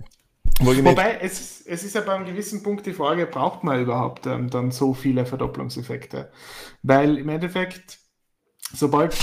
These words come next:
Speaker 2: Doubling Season draußen ist, ähm, ist es dann eigentlich schon wurscht, ob ich jetzt Verdopplungseffekte hab. Weil dieser eine Verdopplungseffekt vielleicht noch gekoppelt mit irgendeinem zweiten reicht einfach aus. Wenn ich irgendwas vervierfachen kann,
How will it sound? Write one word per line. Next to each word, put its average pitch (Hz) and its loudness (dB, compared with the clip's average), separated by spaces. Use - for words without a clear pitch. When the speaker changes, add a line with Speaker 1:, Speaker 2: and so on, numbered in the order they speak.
Speaker 2:
Doubling 151 0
Season 165 -4
draußen 135 0
ist, 131 -6
ähm, 127 -8
ist 139 0
es 135 -4
dann 131 2
eigentlich 123 -4
schon 120 -6
wurscht, - -8
ob 135 0
ich 131 6
jetzt 127 -2
Verdopplungseffekte 120 -4
hab. - -12
Weil 131 4
dieser 147 -2
eine 156 -2
Verdopplungseffekt 147 -2
vielleicht 135 -4
noch 131 -6
gekoppelt 135 -2
mit 135 -4
irgendeinem 131 0
zweiten 135 -4
reicht 127 0
einfach 127 0
aus. 127 -4
Wenn 127 0
ich 135 2
irgendwas 147 2
vervierfachen 139 -2
kann, 143 -6